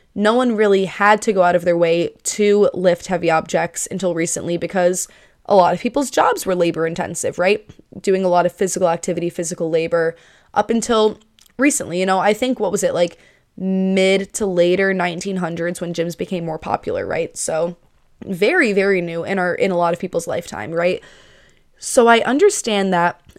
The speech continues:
not only is there always going to be a lot of learning with all of the new studies that come out, but being a personal trainer, this is really a field where you just learn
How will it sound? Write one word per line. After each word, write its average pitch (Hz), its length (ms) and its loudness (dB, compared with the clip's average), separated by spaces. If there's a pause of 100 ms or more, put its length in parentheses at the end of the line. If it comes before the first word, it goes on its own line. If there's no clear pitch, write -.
(120)
not 208 260 6
only 220 280 2
is 277 140 2
there 226 180 2
always 185 340 4
going 202 220 -2
to 202 80 -2
be 208 140 -2
a 190 100 0
lot 180 260 2
of 170 80 0
learning 175 480 -4
with 175 260 4
all 175 160 2
of 180 120 -2
the 180 60 -4
new 165 140 -2
studies 165 380 -4
that 226 140 -2
come 269 160 -4
out, 285 300 0 (680)
but 240 420 0
being 254 300 2
a 349 40 -6
personal 262 460 -4
trainer, 170 540 -6 (400)
this 202 300 2
is 359 360 0
really 190 720 0
a 190 60 -4
field 190 640 0
where 180 640 4 (800)
you 226 460 2
just 226 300 -4
learn 180 540 4